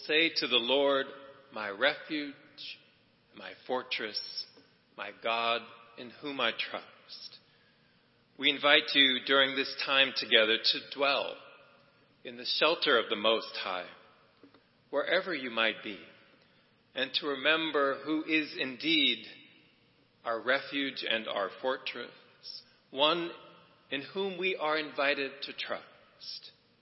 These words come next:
I'm pleased to report yesterday in the news of the church, a steady stream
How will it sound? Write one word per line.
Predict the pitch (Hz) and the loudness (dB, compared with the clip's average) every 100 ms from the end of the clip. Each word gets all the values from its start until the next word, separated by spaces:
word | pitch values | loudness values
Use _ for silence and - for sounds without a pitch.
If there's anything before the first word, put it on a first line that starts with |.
| _ _ _ _ _ _ _ _ - - _ _ _ _ _ _ _ _ | _ _ _ _ _ _ _ _ -20 -20 _ _ _ _ _ _ _ _
I'm | 120 | -10
pleased | 110 160 175 - | -4 -2 0 -2
to | 156 | -2
report | 151 - 175 - | -2 2 2 6
yesterday | 147 180 - 156 135 135 185 214 - - - - - - _ _ _ 143 | 6 4 2 0 6 6 6 0 -6 -16 -20 -20 -20 -20 _ _ _ -16
in | |
the | 143 | -8
news | 151 170 156 156 | 0 0 0 -2
of | |
the | 127 | 0
church, | - 156 185 254 185 | 2 4 4 2 -4
a | - | -6
steady | - - 214 214 180 | -6 -2 -2 -2 -2
stream | - - 202 190 170 | -2 2 4 4 2